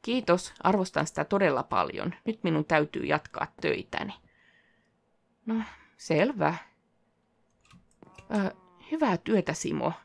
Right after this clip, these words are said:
Pyörät kiiltävät kauniisti. Siellä on joku siivooja ilmeisesti. Ö, tomuttelemassa, ö, katapultin pyö-, pyöriä. Ne justiin rakennettu. Minkä takia niitä tarvii siivota nyt?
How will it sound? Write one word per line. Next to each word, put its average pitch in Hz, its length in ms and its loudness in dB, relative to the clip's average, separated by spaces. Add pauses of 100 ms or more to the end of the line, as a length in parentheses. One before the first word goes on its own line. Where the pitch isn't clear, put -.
(120)
Pyörät 269 360 0
kiiltävät - 520 -4
kauniisti. - 760 -2 (580)
Siellä - 220 -4
on 147 40 -2
joku 170 140 -10
siivooja - 520 -4
ilmeisesti. - 540 -8 (1400)
Ö, 165 240 0 (680)
tomuttelemassa, 151 960 2 (500)
ö, - 180 -2 (120)
katapultin 151 680 0
pyö-, - 280 -4
pyöriä. 170 500 0 (540)
Ne 349 100 0
justiin - 280 2
rakennettu. 208 500 0
Minkä 233 160 -2
takia - 220 -6
niitä 165 200 -4
tarvii 135 340 -6
siivota - 420 -8
nyt? - 320 -12